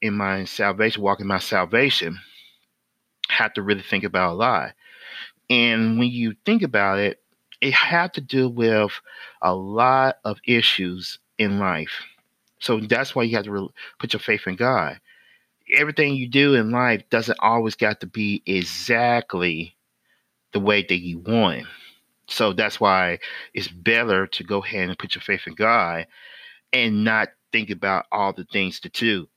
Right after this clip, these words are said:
to fix and to do, to figure out or to reason. Because I personally can't, you know, have all these things in my head and don't have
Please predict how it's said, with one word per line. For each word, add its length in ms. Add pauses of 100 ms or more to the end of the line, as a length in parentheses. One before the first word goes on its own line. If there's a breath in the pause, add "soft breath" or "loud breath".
(100)
to 240
fix 440
and 120
to 120
do, 420
to 260
figure 340
out 300
or 200
to 180
reason. 560
Because 360
I 260
personally 600
can't, 320 (540 loud breath)
you 120
know, 400 (600 soft breath)
have 360
all 280
these 220
things 500 (160)
in 140
my 180
head 560 (160)
and 160
don't 160
have 460